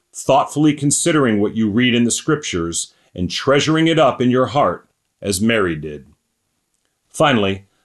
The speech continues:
be intentional about praising and worshiping your Heavenly Father, and, like the shepherds, look for opportunities to share the good news of the birth of Jesus Christ with others that the Lord puts in your life.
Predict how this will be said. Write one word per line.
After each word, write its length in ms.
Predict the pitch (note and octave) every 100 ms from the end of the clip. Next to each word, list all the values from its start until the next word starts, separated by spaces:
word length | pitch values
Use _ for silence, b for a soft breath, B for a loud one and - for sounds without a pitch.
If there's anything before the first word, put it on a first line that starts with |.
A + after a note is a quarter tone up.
| _
be 140 | - F#3+
intentional 540 | D#3+ D3+ C#3+ A2+ G2
about 280 | F#2+ F#2+ -
praising 440 | - A2 A2 B2+
and 120 | B2+
worshiping 460 | G2+ G2 - G2 G#2
your 160 | G2+ F#2+
Heavenly 400 | F#2+ F#2 G2+ A#2
Father, 480 | - D#2 D2+ D#2 - _ _ -
and, 420 | D3+ A#2 G#2+ G#2 _ _ _
like 240 | B2 C#3+
the 80 | -
shepherds, 600 | - G2+ F2 F2+ F2+ - _ _ _
look 220 | B2 D3+
for 180 | - E3
opportunities 680 | D#3+ E3 - A2+ F#2 F2+ F2+
to 100 | A2+
share 380 | - - F3+ D3+
the 140 | G2+
good 260 | E2+ G2+ F#2
news 380 | F#2 F#2 A2+ A2+
of 160 | G#2
the 80 | C3
birth 360 | F#2+ G2 G2+ G#2+
of 140 | G2
Jesus 420 | F#2 G#2 G2+ C3
Christ 540 | - F#2+ D#2+ E2+ - - b b b
with 220 | B2 C3+
others 400 | F3 E3+ A#2+ G#2
that 160 | - -
the 100 | B2
Lord 360 | A#2+ A2+ A2+
puts 240 | - G#2+ -
in 100 | G#2+
your 160 | A#2
life. 400 | B2 C#3+ - -